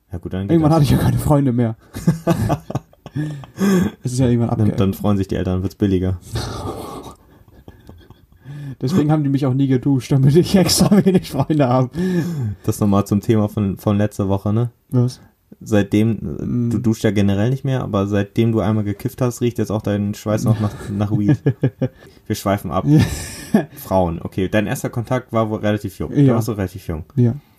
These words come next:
Speaker 1: Okay, und was, was, was, was würdest du sagen, wenn du jetzt sagen würdest, wenn du jetzt so einen vor dir hast und, und du sagen müsstest, wenn du jetzt jemanden hast aus einer anderen Welt quasi und dem
Speaker 2: Mm.
Speaker 1: müsstest du jetzt eine Frau erklären,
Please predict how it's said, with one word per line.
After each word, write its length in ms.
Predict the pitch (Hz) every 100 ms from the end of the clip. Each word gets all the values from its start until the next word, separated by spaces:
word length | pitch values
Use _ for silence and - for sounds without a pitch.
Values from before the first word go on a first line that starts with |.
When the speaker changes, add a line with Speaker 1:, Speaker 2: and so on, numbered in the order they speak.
| -
Speaker 1:
Okay, 260 | 113 101 95
und 240 | 95 95 - _ _ _ _
was, 280 | - 98 -
was, 240 | 127 139 -
was, 220 | 143 -
was 240 | 135 151 165
würdest 220 | 170 165
du 60 |
sagen, 240 | 131 139 143
wenn 80 | 131
du 80 |
jetzt 80 | 131
sagen 220 | 117 147
würdest, 260 | 135 131 - - _ _
wenn 140 | 120 123
du 40 |
jetzt 140 | 120
so 80 | -
einen 180 | - 120
vor 160 | 127 147
dir 120 | 131
hast 160 | 131
und, 140 | 117 107 -
und 460 | 101 - - 104 - -
du 120 | 113
sagen 260 | 110 127
müsstest, 340 | 120 113 113 -
wenn 140 | 117
du 60 | 123
jetzt 140 | 120
jemanden 260 | 127 123 117
hast 140 | 127
aus 160 | - -
einer 120 | 113
anderen 460 | 123 120 107 98 95
Welt 260 | 85 78
quasi 360 | - 82 78 76 - _ - - -
und 160 | 110 117
dem 80 |
Speaker 2:
Mm. 40 | 113
Speaker 1:
müsstest 300 | 110 120 104
du 60 |
jetzt 220 | 117 107 107
eine 80 | 95
Frau 580 | - - 85 117 135 -
erklären, 520 | 110 - 98 80